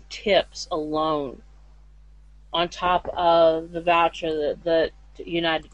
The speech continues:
gave me. I told them as I was closing the trunk for all their, their luggage, "Tips are accepted, so not expected. They're appreciated, but I don't expect them."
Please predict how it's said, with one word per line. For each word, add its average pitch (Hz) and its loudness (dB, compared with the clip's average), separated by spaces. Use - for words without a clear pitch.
gave 151 -4
me. - -20
I 175 2
told 214 2
them 214 4
as 196 0
I 214 4
was 226 2
closing 226 0
the 226 -6
trunk 233 0
for 175 2
all 175 6
their, 196 4
their 190 2
luggage, 220 2
"Tips 185 -2
are 226 4
accepted, 214 2
so 202 6
not 185 2
expected. 170 -2
They're 170 0
appreciated, 196 0
but 175 4
I 170 6
don't 170 2
expect 165 -6
them." 147 -14